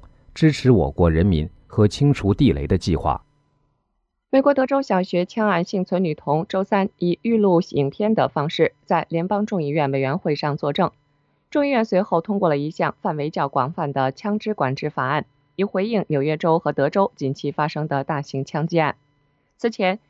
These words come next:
Speaker 2: 纽约州水牛城一家连锁超市和德州乌瓦尔德校园相继发生大规模的枪击案，震惊全国。而周三的这项法案表决主要按照党派的路线，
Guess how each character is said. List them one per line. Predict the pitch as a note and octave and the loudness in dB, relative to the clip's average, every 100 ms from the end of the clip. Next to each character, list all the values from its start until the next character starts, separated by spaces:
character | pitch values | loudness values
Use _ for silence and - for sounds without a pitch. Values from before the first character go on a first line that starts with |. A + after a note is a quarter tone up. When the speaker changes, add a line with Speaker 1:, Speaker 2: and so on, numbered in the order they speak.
| _ | _
Speaker 2:
纽 | - B3 | -2 0
约 | C4 | 0
州 | B3+ B3 | 0 -2
水 | E3+ | -2
牛 | D#3 F3 | -4 -4
城 | - C#3 D3+ | -4 -6 -4
一 | D#3 | -4
家 | E3+ D3+ | -2 0
连 | C#3 C#3 | 0 -4
锁 | - C3 | -4 -4
超 | - G3+ | -2 -4
市 | G#3 F3 - _ _ | 0 0 0 _ _
和 | F#3+ | 0
德 | G3 E3+ | 0 -4
州 | F#3+ G#3+ - _ _ _ _ _ - | 0 -2 -2 _ _ _ _ _ -4
乌 | C4+ | 0
瓦 | C4 | 2
尔 | D3 | 0
德 | B2+ C#3 E3 | -2 -2 -2
校 | - C#3+ | -2 -2
园 | C3+ C3+ | -2 -4
相 | - D#3+ D#3+ | -4 -6 -6
继 | - | -6
发 | C3+ D3 | -6 -6
生 | - D3+ | -4 -4
大 | D#3 | -4
规 | C3 D3+ | -4 -4
模 | C3 | -2
的 | C#3 | -4
枪 | C#3 D3 | -4 -6
击 | D#3 D3+ | -2 0
案， | C#3 - | -2 -4
震 | - D3 | -6 -6
惊 | D#3+ D3+ | -6 -8
全 | - B2+ D#3+ | -6 -8 -2
国。 | C3 C#3+ - _ _ _ _ _ | 2 2 0 _ _ _ _ _
而 | A#3 B3 | -2 0
周 | B3+ | -2
三 | B3 A#3 | -2 -2
的 | F#3+ | -2
这 | D#3+ | -2
项 | E3 D3+ | -4 -6
法 | D3+ | -2
案 | C#3 D3 | -2 0
表 | D3 C3+ | -2 -4
决 | C#3 C#3 D#3 | -2 -4 -4
主 | - C#3 | -4 -2
要 | D3+ C3+ - _ - | 0 0 -4 _ -6
按 | G#3 F#3 | -4 -2
照 | E3+ | -4
党 | D3 C#3+ C3 | -2 -4 -6
派 | - E3+ | -8 -8
的 | C3+ | -4
路 | C#3 | -6
线， | C#3+ - D3 | -6 -4 -4